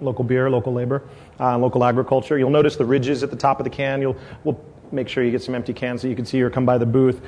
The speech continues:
But they're a much wider neck. They're about an eighth of an inch wider than the cans that are made here in the mainland. Um, so the ridges indicate that it is a can from Hawaii. There's a new can from Hawaii.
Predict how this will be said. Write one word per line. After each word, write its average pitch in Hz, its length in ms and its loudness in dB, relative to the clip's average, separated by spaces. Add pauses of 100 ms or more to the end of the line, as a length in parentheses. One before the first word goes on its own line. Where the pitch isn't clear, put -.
(180)
But 139 180 4
they're 139 140 4
a - 20 2
much 147 220 -2
wider 135 340 4
neck. 131 400 -4
They're 135 120 0
about 127 180 4
an 123 80 -2
eighth 135 180 0
of 127 80 -2
an 131 80 0
inch 135 180 -4
wider 131 380 2
than 127 240 -2
the 120 160 0
cans 131 340 -4
that 123 100 0
are 123 60 -2
made 127 220 -2
here 127 300 -2
in 127 420 -6
the 131 80 -8
mainland. 139 400 -2 (400)
Um, 131 420 4
so 139 140 2
the 127 100 4
ridges 147 380 4
indicate 143 540 0
that 131 100 2
it 127 100 0
is 127 120 0
a 131 60 -4
can 131 340 -4
from 123 160 -6
Hawaii. 120 420 -4 (300)
There's 135 160 2
a 139 60 0
new 156 200 6
can 160 420 0 (340)
from 147 260 0
Hawaii. 147 440 4